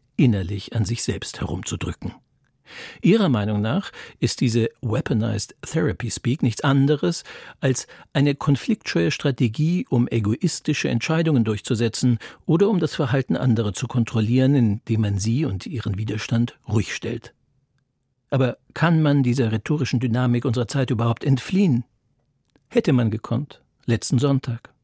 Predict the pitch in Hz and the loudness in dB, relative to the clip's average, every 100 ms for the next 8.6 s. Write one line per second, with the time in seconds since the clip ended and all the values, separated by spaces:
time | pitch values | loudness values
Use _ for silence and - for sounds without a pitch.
0 | _ - 120 104 113 127 101 80 _ _ | _ 2 4 4 4 4 2 -2 _ _
1 | - - - 120 120 104 110 107 120 117 | -16 -16 -4 2 4 4 4 2 2 2
2 | 127 147 127 104 90 98 95 - 107 107 | 4 4 4 2 -2 -2 -4 -4 -6 -6
3 | - - _ _ - - - - 156 - | -10 -20 _ _ -20 -16 -6 0 0 0
4 | 110 - - 160 - 120 - - - - | -4 -4 -4 -2 0 -2 -2 -4 -4 -4
5 | - 113 113 120 113 120 - - 139 - | -2 0 0 0 -2 -2 -2 0 -2 0
6 | 113 131 123 120 - - 107 - 127 120 | -2 0 0 0 -4 -4 -6 -2 0 0
7 | 85 - - - - - 151 - - 160 | -2 -8 -20 -20 -20 -2 -2 0 -2 0
8 | 139 - 160 139 123 135 | -2 -2 0 4 4 2